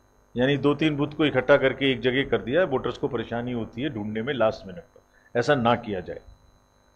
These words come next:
Another demand was that सभी बूथ्स का हंड्रेड परसेंट सीसीटीवी coverage कराया जाए। ये मांग भी लगभग, लगभग काफ़ी लोगों की थी, सभी की थी।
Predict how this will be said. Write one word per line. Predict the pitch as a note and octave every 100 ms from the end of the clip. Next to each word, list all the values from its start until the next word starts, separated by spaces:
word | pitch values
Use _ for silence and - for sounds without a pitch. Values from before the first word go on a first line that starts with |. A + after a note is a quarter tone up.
| _ _ _ _ _ _ B2
Another | C#3 D#3 G3 E3+
demand | E3+ F3+ F3
was | F#3 E3+
that | F#3 F#3
सभी | D3+ D3 F#3
बूथ्स | F3+ C#3+ C#3+ -
का | D3+ F#3+ -
हंड्रेड | B2+ C#3 D3
परसेंट | C#3 A#2+ F3 G3
सीसीटीवी | - C3+ C#3 C3 B2+ C#3+
coverage | B2 A2 A2+
कराया | - F#2+ F2+
जाए। | F2 D2+ - - _ _ -
ये | C3 D#3
मांग | D3 C#3+
भी | C#3+ D3
लगभग, | C3 A#2+ C#3
लगभग | B2 A2+ B2 A#2+ -
काफ़ी | B2+ B2 C#3
लोगों | A2+ G#2+
की | G#2 G#2+
थी, | D3+
सभी | D#3 C3+ C3+
की | A2
थी। | F#2+